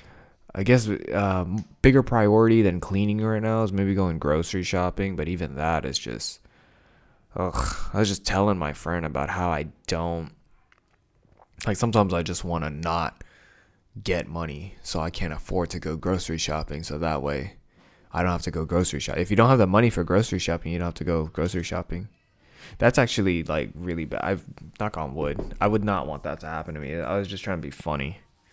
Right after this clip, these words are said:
'Cause if that were to ever happen, if I was able to not buy groceries, I'd be like, "Fuck, man. You got what you asked for. Now you don't have to go grocery shopping 'cause you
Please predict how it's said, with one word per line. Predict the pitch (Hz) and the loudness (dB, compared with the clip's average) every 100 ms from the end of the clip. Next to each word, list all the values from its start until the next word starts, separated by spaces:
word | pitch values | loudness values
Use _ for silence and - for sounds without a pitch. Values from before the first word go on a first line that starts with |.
| - - - - - _ _ _ | -20 -20 -20 -20 -20 _ _ _
'Cause | - 92 | -10 -6
if | 98 | 2
that | 117 117 | 4 6
were | 117 | 6
to | |
ever | 104 101 | 4 4
happen, | 90 92 101 98 | 2 0 0 -4
if | 92 | -4
I | 87 | -6
was | 90 | -4
able | 92 90 87 | -4 -2 -4
to | |
not | 87 87 76 | -2 -4 -2
buy | 87 | -4
groceries, | 82 85 85 80 82 | -2 -4 -4 -4 -4
I'd | 85 | -4
be | 90 | -4
like, | 87 - | -6 -2
"Fuck, | 123 107 - | -2 -2 -6
man. | 85 87 107 - _ _ _ _ _ _ _ _ _ _ _ _ _ _ _ _ _ - | -4 -4 -6 -14 _ _ _ _ _ _ _ _ _ _ _ _ _ _ _ _ _ -6
You | 90 | 0
got | 92 76 | 2 2
what | 110 110 | 2 2
you | |
asked | 101 113 - | 2 2 -2
for. | 82 87 | -2 -4
Now | 87 | -4
you | 90 | -6
don't | 90 | -6
have | 90 | -6
to | 95 | -6
go | 90 | -6
grocery | 82 92 98 92 | -4 -4 -4 -6
shopping | - 76 85 85 | -6 -8 -8 -12
'cause | 82 | -12
you | 82 | -12